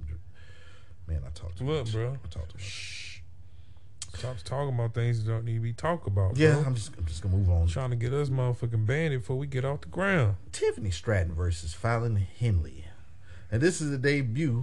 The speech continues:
Speaker 1: and let's see what she got. She's got a hell of an arm bar and a headlock. And that was a little bit of luching. And she's a former gymnast. Her time was, was way off going into that corner with the goddamn, uh, summer, uh,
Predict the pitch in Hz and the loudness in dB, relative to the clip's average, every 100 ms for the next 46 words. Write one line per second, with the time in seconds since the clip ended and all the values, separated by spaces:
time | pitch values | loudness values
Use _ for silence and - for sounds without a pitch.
0 | 135 104 95 101 123 127 127 127 131 139 | 2 4 4 2 0 -4 -4 -4 -2 0
1 | 120 87 - - - - - - 127 127 | 0 -2 -8 -12 -12 -12 -10 -4 -2 2
2 | 143 110 123 143 135 127 151 139 135 147 | 2 2 2 2 2 2 2 2 2 2
3 | 139 143 175 107 110 - - - - - | 2 2 2 2 0 -2 -12 -12 -12 -12
4 | - - - - - - 95 101 120 123 | -12 -12 -12 -12 -12 -4 0 2 0 -2
5 | 107 123 113 117 98 123 95 82 82 82 | 0 0 2 2 2 0 0 0 0 -2
6 | - 78 78 104 104 87 113 107 92 117 | -4 -2 0 0 0 0 0 2 2 4
7 | 92 87 - - - - - - 110 113 | 4 4 2 -10 -12 -12 -10 0 2 2
8 | 127 131 117 107 90 82 80 101 135 123 | 2 2 2 4 4 2 2 2 4 4
9 | 98 98 87 98 101 92 101 98 - 113 | 4 4 2 2 2 2 0 -2 0 0
10 | 104 101 87 87 85 104 92 95 98 92 | 2 4 2 2 0 2 2 2 4 4
11 | 90 90 87 - 107 104 95 90 82 | 4 4 2 0 0 0 0 0 2